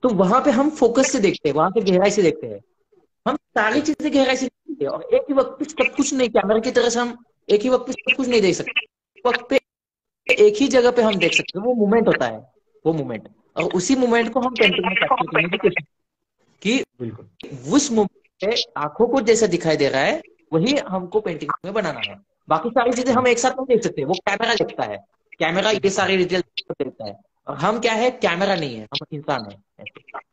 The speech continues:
Speaker 1: तो जो मेन सब्जेक्ट है, वही के, उसके ऊपर हम फोकस करना इंपॉर्टेंट होता है ऐसे।
Speaker 2: बिल्कुल।
Speaker 1: कभी-कभी उसका अलग ही रहता है, मतलब उसका उल्टा भी रहता है। मेन सब्जेक्ट जो होता है,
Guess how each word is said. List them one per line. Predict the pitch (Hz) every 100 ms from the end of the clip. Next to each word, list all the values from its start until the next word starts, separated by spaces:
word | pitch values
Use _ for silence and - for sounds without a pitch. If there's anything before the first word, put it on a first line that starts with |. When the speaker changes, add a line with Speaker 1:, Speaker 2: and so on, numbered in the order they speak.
| 170
Speaker 1:
तो |
जो | 156 202
मेन | 247 254
सब्जेक्ट | 254 196 233 240
है, | 277 _ _ -
वही | 196 208
के, | 226 240
उसके | 233 226 -
ऊपर | 202 208
हम | 208 208
फोकस | 208 175 170
करना | 170 147 185 -
इंपॉर्टेंट | 147 127 120 -
होता | -
है | 98
ऐसे। | 95 _ _ _ _ _ _ _ _ -
Speaker 2:
बिल्कुल। | 117 107 - _ _ _ _ _ _ _ _ _ - 151 - _ _ _ _ _ _ _ _ _ -
Speaker 1:
कभी-कभी | 180 226 240 262
उसका | 254 220 - 233
अलग | 233 214 220 -
ही | 208
रहता | 196 165 147 - 110
है, | 104
मतलब | 131 143 165 165 _ _ _ _ _
उसका | - 175 226
उल्टा | 233 226
भी | 240
रहता | 214 160 123
है। |
मेन | 113 185
सब्जेक्ट | 220 226 175 226
जो | 208
होता | 220 226
है, | 214